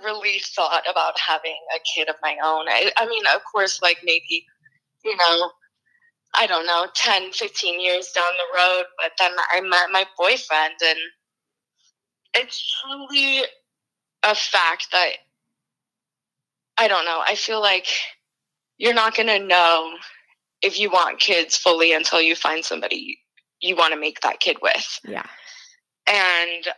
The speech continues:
Speaker 1: um, the possibility that I might not be able to give that to him and for, give that to myself, that would be hard. That would be really difficult. Um, obviously, there's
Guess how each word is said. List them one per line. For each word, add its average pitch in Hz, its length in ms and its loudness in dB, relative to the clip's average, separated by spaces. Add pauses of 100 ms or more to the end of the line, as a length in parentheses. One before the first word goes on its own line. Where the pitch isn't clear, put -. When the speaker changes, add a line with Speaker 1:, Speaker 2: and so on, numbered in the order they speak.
Speaker 1:
um, 165 460 2 (840)
the 196 260 2
possibility 175 880 2
that 170 180 2
I 170 120 2
might 139 180 -4
not 147 220 -4
be 175 120 2
able 170 200 2
to 170 180 -2
give 165 200 -2
that 165 240 2
to 185 200 -6
him 175 440 0 (380)
and 165 160 -2
for, 160 200 -4 (340)
give 175 140 0
that - 200 0
to 175 100 -8
myself, 170 760 0 (720)
that 220 160 4
would 226 200 0
be 165 260 -6 (320)
hard. - 420 -6 (320)
That 165 160 4
would 165 80 -14
be 165 160 -2
really 165 300 -2
difficult. 165 600 2 (100)
Um, 160 300 4 (1120)
obviously, 175 600 -2
there's 165 460 -6